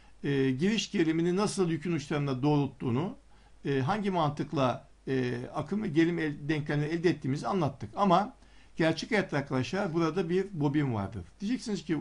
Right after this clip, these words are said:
"Hocam bu bobin neyi temsil ediyor?" Arkadaşlar buradaki L S bobini, burada diyelim ki bir fazlı bir transformatör olduğunu düşünün arkadaşlar. Bir fazlı transformatörün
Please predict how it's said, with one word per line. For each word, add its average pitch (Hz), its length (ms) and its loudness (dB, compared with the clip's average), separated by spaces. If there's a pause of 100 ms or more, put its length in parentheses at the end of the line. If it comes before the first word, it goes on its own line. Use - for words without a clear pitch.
(100)
"Hocam 156 340 -4
bu 180 100 -6
bobin 180 460 0
neyi 175 200 2
temsil 120 340 -4
ediyor?" 123 320 0 (560)
Arkadaşlar 196 380 -2
buradaki 202 380 -2
L 190 180 6
S 214 320 2
bobini, 139 400 2 (580)
burada 214 400 -2
diyelim 214 200 -2
ki 190 160 -2
bir 214 120 -2
fazlı 185 300 0
bir 180 60 -4
transformatör 180 600 -2
olduğunu 127 300 2
düşünün 117 240 -4
arkadaşlar. 170 480 -4
Bir 240 120 2
fazlı 147 320 0
transformatörün 156 960 -2